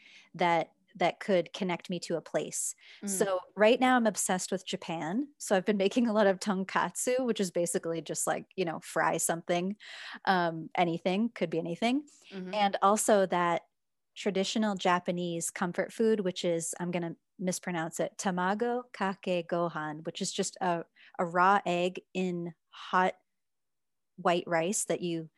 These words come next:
Speaker 1: stir up. So the egg kinda makes it, like, really creamy and a beautiful,
Speaker 2: Ooh.
Speaker 1: beautiful color. And then you can add some sesame oil, some soy sauce,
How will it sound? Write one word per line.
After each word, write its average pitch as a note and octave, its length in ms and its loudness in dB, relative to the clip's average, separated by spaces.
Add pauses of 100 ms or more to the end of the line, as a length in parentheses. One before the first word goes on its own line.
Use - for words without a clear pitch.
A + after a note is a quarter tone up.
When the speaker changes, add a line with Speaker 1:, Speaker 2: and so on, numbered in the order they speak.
Speaker 1:
stir F#3+ 560 2
up. F3+ 320 0 (220)
So F#3+ 220 0
the F3 200 0
egg F#3+ 260 2
kinda F#3 240 -2
makes E3 320 -4
it, E3 100 -4
like, E3 220 -6
really E3+ 260 -2
creamy F3+ 760 -6 (720)
and G3 100 2
a - 40 0
beautiful, F#4 560 2 (120)
Speaker 2:
Ooh. D#3 280 -8
Speaker 1:
beautiful G#3 360 4
color. F#3 440 2
And G3 180 2
then F#3+ 120 2
you F#3 80 0
can F#3+ 200 -6
add E3+ 220 -2
some F3 160 -6
sesame A3+ 520 0
oil, G3+ 280 2
some F3 200 -6
soy G3+ 320 0
sauce, F#3 680 0